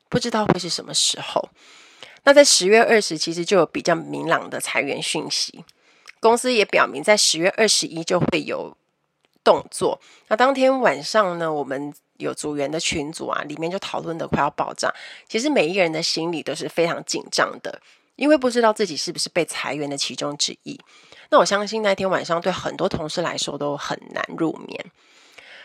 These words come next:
我之前也在粉丝团跟现实动态跟大家谈过我对裁员的心态。其实我就是抱持着顺其自然的心情，因为其实自己也飞了，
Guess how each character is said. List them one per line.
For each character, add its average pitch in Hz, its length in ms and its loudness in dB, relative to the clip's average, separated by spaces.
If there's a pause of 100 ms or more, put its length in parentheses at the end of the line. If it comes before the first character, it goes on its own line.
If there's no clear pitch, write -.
(320)
我 - 80 -6
之 320 140 0
前 349 200 2
也 156 140 2
在 214 280 4
粉 143 180 -4
丝 175 100 -4
团 147 300 -4
跟 175 400 -2
现 180 160 -2
实 165 100 -8
动 170 180 -2
态 165 140 -2
跟 160 160 -6
大 156 80 2
家 156 80 2
谈 127 380 -8
过 - 340 -4 (520)
我 - 420 -10
对 190 180 2
裁 - 320 -4
员 113 160 -4
的 127 80 -8
心 135 340 -4
态。 - 320 -6 (280)
其 254 140 -4
实 302 80 0
我 247 100 4
就 180 140 -8
是 202 100 -4
抱 190 240 6
持 151 200 -8
着 - 260 -8
顺 - 280 0
其 156 220 -4
自 180 220 -2
然 143 240 0
的 - 80 -6
心 - 320 -2
情， - 180 -6 (460)
因 311 80 6
为 392 80 8
其 233 100 0
实 190 140 -2
自 226 140 -4
己 160 140 -6
也 - 140 -6
飞 175 420 2
了， 147 440 0